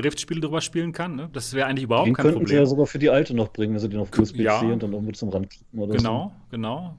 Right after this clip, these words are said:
Speaker 1: genau. Also, ich, könnte ich mir gut vorstellen, dass das kommt. Wäre eigentlich, das w-, würde total Sinn machen.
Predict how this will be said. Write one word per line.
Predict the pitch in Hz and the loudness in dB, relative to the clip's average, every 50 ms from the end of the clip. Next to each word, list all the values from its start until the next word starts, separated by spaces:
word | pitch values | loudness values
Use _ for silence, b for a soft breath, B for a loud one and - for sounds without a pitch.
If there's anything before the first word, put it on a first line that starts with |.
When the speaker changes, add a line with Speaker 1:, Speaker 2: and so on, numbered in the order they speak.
| - _ - | -20 _ -14
Speaker 1:
genau. | 139 147 131 113 | -12 -8 -8 -6
Also, | 117 117 113 127 | -4 -4 -4 -4
ich, | 135 139 - - | -6 -10 -12 -12
könnte | - - 180 202 | -2 0 2 2
ich | 226 - | 2 0
mir | - 175 | -2 -4
gut | 165 160 | -4 -4
vorstellen, | - - 151 156 156 - - 160 151 147 | -4 -2 -2 -2 -2 -4 -6 -6 -6 -6
dass | 143 - | -6 -8
das | 151 131 | -10 -12
kommt. | - - 123 98 90 92 90 | -10 -8 -8 -6 -6 -8 -8
Wäre | 113 131 143 | -6 -6 -6
eigentlich, | 151 151 147 - - - | -4 -4 -6 -8 -8 -12
das | 143 131 - - | -10 -10 -10 -10
w-, | 127 - - | -12 -12 -10
würde | 127 110 135 156 175 170 160 160 | -6 -2 0 4 4 4 2 2
total | - - 139 117 - 143 143 131 | -4 -8 -6 0 2 4 4 4
Sinn | 123 175 214 | 2 2 2
machen. | 220 131 107 95 - - | 2 2 0 -2 -4 -8